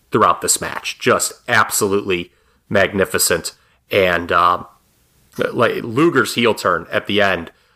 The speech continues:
um, when he comes out, that they foreshadowed a little bit, which was great. You know, Lex was supposed to be out there on commentary, and he didn't come out. Um, then he shows up at the end, clotheslines, uh, Steamboat hits him with a chair and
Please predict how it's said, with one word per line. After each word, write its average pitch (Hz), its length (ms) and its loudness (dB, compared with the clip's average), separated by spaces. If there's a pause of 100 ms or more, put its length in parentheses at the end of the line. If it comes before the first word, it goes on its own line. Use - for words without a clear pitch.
(120)
um, 90 340 2 (180)
when 104 140 0
he 98 80 -2
comes 120 300 0
out, 110 160 2
that 131 100 -4
they 113 280 -4 (200)
foreshadowed 147 760 0
a 139 40 2
little 135 220 0
bit, 135 220 -4
which 131 120 -8
was 104 120 -6
great. 113 560 0
You 110 80 -6
know, 104 60 0
Lex 107 280 0
was 117 120 -8
supposed 120 200 0
to - 20 -10
be 113 100 0
out 101 120 0
there 110 140 2
on 98 80 -2
commentary, 107 800 0
and 101 80 -4
he 92 80 -6
didn't 107 200 -6
come 95 200 -2
out. 107 560 2 (560)
Um, 92 320 2
then 98 100 -4
he 92 40 -6
shows 107 260 0
up - 80 -2
at - 60 -20
the 95 120 0
end, 95 160 -2
clotheslines, 101 960 0 (460)
uh, 85 260 2 (800)
Steamboat 107 440 2
hits 110 160 0
him 107 40 -2
with 104 100 -2
a 98 40 -8
chair 107 400 2
and 98 140 -6